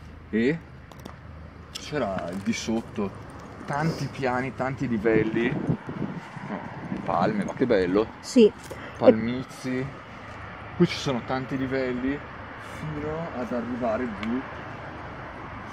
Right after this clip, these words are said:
Speaker 1: sul lago, che però adesso, una volta arrivavano sul lago, adesso c'è la strada statale.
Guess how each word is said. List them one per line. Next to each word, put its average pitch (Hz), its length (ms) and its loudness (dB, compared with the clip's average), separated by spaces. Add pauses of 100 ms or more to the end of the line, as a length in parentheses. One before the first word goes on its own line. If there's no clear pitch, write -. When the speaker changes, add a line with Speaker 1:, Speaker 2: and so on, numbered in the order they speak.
Speaker 1:
sul 131 200 4
lago, 104 380 2
che - 220 -4
però 127 220 2
adesso, 123 480 0 (1700)
una 123 120 4
volta 131 320 6
arrivavano 110 440 2
sul 120 260 2
lago, 110 340 8
adesso 101 380 2
c'è 90 280 4
la 95 100 4
strada 104 340 4
statale. 98 600 8